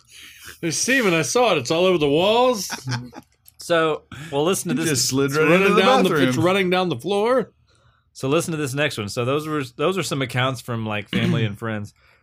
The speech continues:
Speaker 2: One day, Eugene's aunt, who was living with them at the time,
Speaker 3: You thought I was going serious with all that? <laughs>
Speaker 1: Could have been.
Speaker 3: Anyway, my bad.
Speaker 2: <laughs> Eugene's aunt, who was living with them at the time, suggested that Robert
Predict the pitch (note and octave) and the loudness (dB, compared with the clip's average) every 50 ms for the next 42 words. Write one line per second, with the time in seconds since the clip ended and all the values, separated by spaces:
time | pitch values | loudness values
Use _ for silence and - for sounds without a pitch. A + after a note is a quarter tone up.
0 | _ _ _ _ _ _ _ _ - A2 C#3 A#3 D#4 D4+ G3+ D#3+ C3+ C3 B2+ B2 | _ _ _ _ _ _ _ _ -6 -4 -2 -2 -2 0 2 2 2 2 2 0
1 | B2+ B2+ C3 C#3+ C3+ B2+ D#3 D#3+ D3+ C3 A#2+ - - F#3 A3+ G3 A#2 A#2 - - | 0 -2 -2 -2 -2 -2 -2 -2 -2 -4 -6 -6 -6 -4 -2 -2 -4 -6 -8 -14
2 | - - - C3+ B2+ C3 A#2 A2 B2+ F3 G#3+ E3+ A#2 G#2+ G#2 G2 - A2+ G2+ G2+ | -16 -10 -8 -6 -6 -6 -6 -4 -2 -2 -2 -2 -2 -6 -6 -8 -8 -8 -8 -8
3 | G2 - - - - G#2 G2 G2 G#2 A2+ A#2 _ _ _ _ _ - - C#3+ D3 | -8 -10 -14 -12 -10 -8 -8 -8 -10 -12 -14 _ _ _ _ _ -4 -4 -2 -2
4 | B2 C#3+ B2 G#2+ G#2+ G#2+ A2 A2 A2 G#2+ A2 G#2+ G#2 F#2 - - G#2 G2+ F#2+ G2 | 0 0 0 0 0 0 0 -2 -2 -2 -2 -2 -4 -4 -6 -6 -4 -4 -4 -4
5 | - A2+ A2 G#2 G#2+ G#2 A2 A2+ A#2 - - - - - - - - - - - | -4 -6 -6 -6 -6 -4 -4 -4 -4 -6 -8 -10 -12 -12 -12 -12 -14 -16 -16 -16
6 | - - - - - - - - A2 A2 A2 A2 G#2+ C3+ F3 A#3 G3+ - - - | -16 -18 -18 -18 -18 -14 -10 -8 -6 -6 -6 -6 -4 -2 -2 -2 -2 -4 -6 -14
7 | - C3+ - - - _ _ _ _ _ - A2 A#2 A2 G2+ F2 F2+ - _ - | -8 -6 -6 -6 -6 _ _ _ _ _ -6 -4 -4 -4 -4 -6 -10 -14 _ -8
8 | G#2 G2+ F#2+ F#2 F2+ F2 - - - _ _ _ _ - - C#3+ D3+ C3+ - - | -6 -4 -4 -4 -6 -8 -12 -18 -20 _ _ _ _ -12 -8 -8 -8 -8 -8 -12
9 | B2 - A#2 - - A3+ A3+ D#3+ A#2+ - - - - - _ _ - - D3 E3 | -10 -10 -8 -6 -6 -6 -6 -8 -10 -12 -16 -18 -18 -18 _ _ -8 -6 -6 -4
10 | D3+ F3+ F3+ E3+ C#3+ - - E3 F3+ F3 C#3 - B2 B2 C3 C3+ A#2+ B2+ D#3 E3 | -2 -2 -2 -4 -4 -6 -4 -2 -2 -2 -2 -2 -4 -4 -4 -4 -2 -2 -2 -2
11 | E3+ C3+ A#2+ A2+ - B2 A2+ A2 G#2 - G#2 G#2 - A2 A2 A2 G#2+ - B2+ A#2 | -2 -4 -4 -6 -6 -6 -8 -8 -10 -10 -14 -12 -10 -8 -8 -8 -8 -8 -10 -8
12 | G2+ A#2 B2+ E3+ F3 - C#3 A#2+ B2 F2 G#2 G#2+ B2 D#3 F3+ E3 | -4 -2 -2 -2 -4 -6 -6 -6 -6 -6 -4 -4 -2 -2 -2 -4